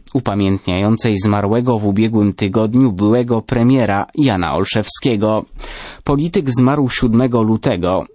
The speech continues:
w wieku osiemdziesięciu ośmiu lat. Był premierem w latach tysiąc dziewięćset dziewięćdziesiąt jeden dziewięćdziesiąt dwa, obrońcą opozycjonistów w procesach politycznych w okresie P R L,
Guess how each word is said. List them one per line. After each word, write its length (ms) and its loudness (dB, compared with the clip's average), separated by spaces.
w 100 0
wieku 520 0
osiemdziesięciu 880 0
ośmiu 400 -2
lat. 380 -2
Był 220 0
premierem 560 2
w 40 0
latach 380 -2
tysiąc 440 0
dziewięćset 560 2
dziewięćdziesiąt 800 0
jeden 400 2
dziewięćdziesiąt 760 0
dwa, 460 0
obrońcą 640 0
opozycjonistów 1080 -2
w 80 -20
procesach 580 -2
politycznych 760 0
w 60 -2
okresie 440 -2
P 160 -2
R 240 2
L, 240 2